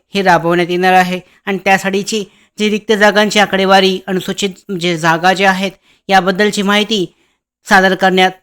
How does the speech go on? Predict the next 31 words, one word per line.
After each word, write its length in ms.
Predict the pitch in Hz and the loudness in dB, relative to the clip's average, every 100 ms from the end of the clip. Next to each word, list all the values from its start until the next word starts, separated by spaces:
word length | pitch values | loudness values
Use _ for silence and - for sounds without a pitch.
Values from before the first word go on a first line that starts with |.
| _ - | _ -2
सांगण्यात 320 | 202 185 180 | 0 2 0
आलं 180 | 180 185 | 0 2
होतं, 260 | 185 180 220 214 - | 2 0 -2 -4 -4
ती 60 | |
मागवण्यात 440 | 214 196 190 202 185 | 2 2 2 -2 -2
आली 200 | 175 175 | -2 -2
होती 340 | 175 196 175 _ _ | -2 -6 -8 _ _
आणि 80 | 202 | -4
त्यानुसार 400 | 208 214 208 208 | 2 2 2 0
पाहू 200 | 214 233 | 2 0
शकता, 360 | 233 247 269 262 269 _ _ | 0 -2 0 -2 -4 _ _
जी 100 | - | -4
माहिती 380 | 226 208 208 240 | -2 0 -2 2
आहे, 240 | 226 208 196 | 2 2 -6
ही 320 | - _ 220 | -10 _ -2
जारी 300 | 214 196 190 | 2 2 2
करण्यात 300 | 202 196 196 - | 0 0 -2 -4
आलेली 300 | 190 190 190 | -6 -2 0
आहे. 280 | 180 175 170 _ | 0 -2 -10 _
आता 160 | 202 196 | -8 -4
यानंतर 640 | 196 196 214 220 247 247 | 2 2 2 0 -2 0
रिक्त 280 | 226 226 - | -2 -4 -4
पदांच्या 480 | 233 226 233 220 233 | -4 -2 -2 0 -2
आकडेवारीनुसार 880 | 214 - 202 196 196 196 196 214 175 - _ _ _ - | -2 -4 0 0 0 -2 -4 -2 -4 -6 _ _ _ -6
जी 60 | |
बिंदू 260 | 208 208 208 | -4 -2 -2
नमवली 460 | 214 208 208 208 | 0 0 0 2
आहे, 240 | 208 196 190 | 2 2 -2
ही 320 | 156 _ - | -8 _ -4
मंजूर 400 | 202 196 208 208 | 0 2 2 -2
झाल्यानंतर 680 | 190 202 202 208 214 208 | -2 -2 -2 -2 -2 -2